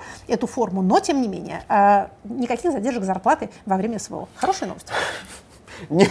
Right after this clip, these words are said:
Speaker 2: не очень-то. Но
Speaker 1: Да,
Speaker 2: зато
Speaker 1: так
Speaker 2: у меня для вас есть
Speaker 1: вам не
Speaker 2: книга.
Speaker 1: угодишь.
Speaker 2: Книга есть, которую можно приобрести на shop точка дилетант точка медиа. Называется она "В саду чудовищ".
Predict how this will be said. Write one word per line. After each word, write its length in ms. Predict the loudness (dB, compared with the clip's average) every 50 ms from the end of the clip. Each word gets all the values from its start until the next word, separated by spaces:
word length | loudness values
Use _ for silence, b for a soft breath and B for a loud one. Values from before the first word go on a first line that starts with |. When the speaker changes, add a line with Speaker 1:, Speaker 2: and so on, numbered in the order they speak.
| 6 4
Speaker 2:
не 160 | 4 6 8
очень-то. 480 | 10 10 10 8 8 4 2 2 0 B B B B B
Но 160 | 8 10 10
Speaker 1:
Да, 20 | 10
Speaker 2:
зато 200 | 12 10 12 12
Speaker 1:
так 140 | 12 12 12
Speaker 2:
у 20 | 12
меня 140 | 12 12 12
для 140 | 12 12
вас 200 | 12 12 12 10
есть 120 | 8 8 10
Speaker 1:
вам 140 | 10 10 10
не 100 | 10 10
Speaker 2:
книга. 140 | 10 8
Speaker 1:
угодишь. 320 | 8 6 4 0 -6 -8 -10 -8 0
Speaker 2:
Книга 480 | 4 4 6 6 6 6 6 6 4
есть, 480 | 4 4 2 0 -2 -4 -8 -8 -4 0
которую 300 | 2 2 2 2 2 2
можно 220 | 2 2 2 0 0
приобрести 480 | 0 0 0 0 -2 -4 -6 -6 -4
на 100 | -2 -2
shop 280 | -2 -2 -2 -4 -4 -4
точка 300 | -4 -4 -4 -4 -6 -10
дилетант 440 | -6 -4 -4 0 2 2 2 2 2
точка 280 | 0 0 0 -2 -4 -4
медиа. 420 | -2 -2 -2 2 2 4 2 2 B B B B B B
Называется 500 | -2 0 2 4 8 8 8 8 6 4
она 120 | 2 2 2
"В 40 | 2
саду 320 | 4 4 4 4 4 0
чудовищ". 680 | -2 -2 -2 2 4 4 4 2 0 -4 -6 -10 -12